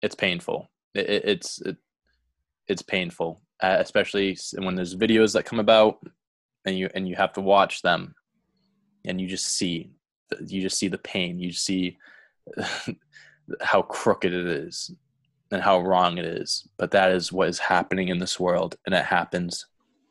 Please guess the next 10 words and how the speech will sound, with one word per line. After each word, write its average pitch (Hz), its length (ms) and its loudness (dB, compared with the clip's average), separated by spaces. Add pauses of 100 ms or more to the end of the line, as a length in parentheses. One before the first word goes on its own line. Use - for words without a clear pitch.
(540)
way 95 480 6 (400)
too 87 520 -2 (140)
often. 82 600 0 (920)
Um, 85 420 -8 (540)
and 92 120 0
it 87 40 2
needs 90 220 0
to - 60 -4
stop. - 340 -2 (1040)
But - 200 -2